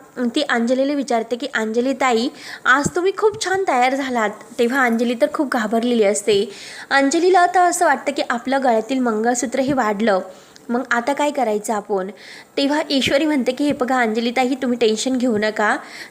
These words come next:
जिजू लवकरच येतील." अंजली म्हणते की, "अगं, तुझे जिजू आलेले आहेत, पण आज मात्र हा मंगळसूत्राचा जो काही, अ,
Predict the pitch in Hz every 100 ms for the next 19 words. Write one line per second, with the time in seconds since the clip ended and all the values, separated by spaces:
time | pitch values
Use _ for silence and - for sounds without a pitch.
0 | 233 226 262 302 285 262 302 320 320 -
1 | 247 269 226 233 - - - 254 262 277
2 | 339 370 285 285 330 - 240 233 269 277
3 | 226 262 269 247 294 - 226 233 240 240
4 | 240 214 214 247 262 220 226 254 262 294
5 | 277 320 269 233 269 277 247 277 269 277
6 | 247 240 254 226 254 - - - -